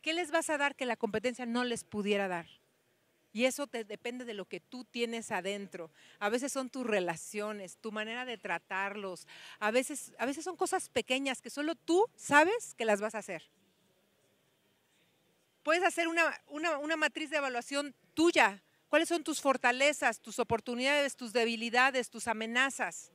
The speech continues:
¿En qué eres bueno y da-, y donde hay una oportunidad y en qué no eres tan bueno y a lo mejor hay una amenaza?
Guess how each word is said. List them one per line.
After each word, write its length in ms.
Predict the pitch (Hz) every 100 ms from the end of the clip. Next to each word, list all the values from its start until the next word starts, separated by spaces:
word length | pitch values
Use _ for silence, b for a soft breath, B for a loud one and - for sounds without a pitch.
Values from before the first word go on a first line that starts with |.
| b b b b b b b
¿En 160 | 233 247
qué 140 | 311
eres 240 | 330 370 269
bueno 460 | 311 330 339 370 339 _ b b _
y 140 | 226
da-, 120 | 254
y 240 | 247 233 233
donde 260 | 240 240
hay 120 | 254 285
una 120 | 277
oportunidad 540 | 226 214 226 233 254
y 60 | 247
en 100 | 226
qué 240 | 269 285
no 260 | 233 240 277
eres 200 | 302 -
tan 200 | 240 226
bueno 280 | 247 254 262
y 80 |
a 40 | 220
lo 120 | 202
mejor 240 | 202 247
hay 100 | 240
una 140 | 233 226
amenaza? 500 | 214 214 226 214